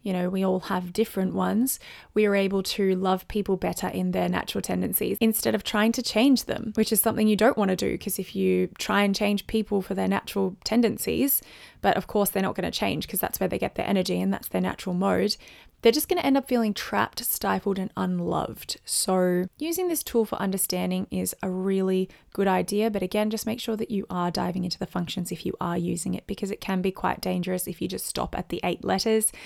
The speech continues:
The eight letters are not coherently defined enough, I find, and they also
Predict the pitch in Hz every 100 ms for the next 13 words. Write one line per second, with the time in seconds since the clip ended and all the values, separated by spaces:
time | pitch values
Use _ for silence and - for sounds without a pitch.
0 | - - - 214 202 202 196 190 175 180
1 | 180 - - - 202 185 196 190 - 185
2 | 180 175 180 170 180 190 190 190 185 -
3 | 190 185 185 190 185 185 190 - 202 196
4 | 190 - 185 185 - 185 185